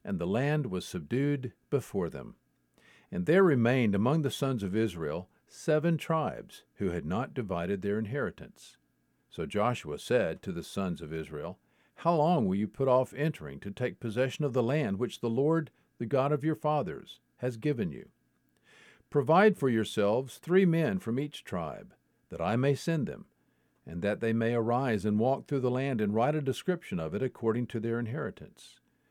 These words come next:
Then they shall return to me. And they shall divide it into seven portions. Judah shall stay in its territory on the south, and the house of Joseph shall stay in their territory on the north.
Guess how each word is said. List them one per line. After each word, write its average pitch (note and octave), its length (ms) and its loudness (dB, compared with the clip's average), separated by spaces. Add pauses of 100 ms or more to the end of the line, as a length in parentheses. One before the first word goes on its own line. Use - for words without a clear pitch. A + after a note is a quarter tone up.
(240)
Then A2 160 2
they G2 140 0
shall F#2+ 180 -4
return G2 400 -2
to - 140 -14
me. - 320 -14 (1600)
And - 160 -16
they G2+ 200 -2
shall G#2+ 180 -2
divide G#2 420 0
it A2+ 140 -2
into G2 220 -2
seven C3 360 0
portions. - 760 -8 (240)
Judah A2+ 340 2
shall - 220 -6
stay A#2+ 260 0
in B2+ 80 0
its A2+ 160 -6
territory G#2+ 560 0
on A2 140 -2
the C#3+ 80 -2
south, E2 500 -8 (340)
and F2+ 120 -6
the E2 60 -6
house A#2+ 280 -2
of D#3+ 140 0
Joseph F3+ 520 4 (300)
shall G2+ 220 -6
stay A#2 240 0
in A2+ 100 0
their C3+ 180 2
territory F2+ 680 -4
on E2+ 140 -4
the E2+ 60 -4
north. F#2+ 480 -4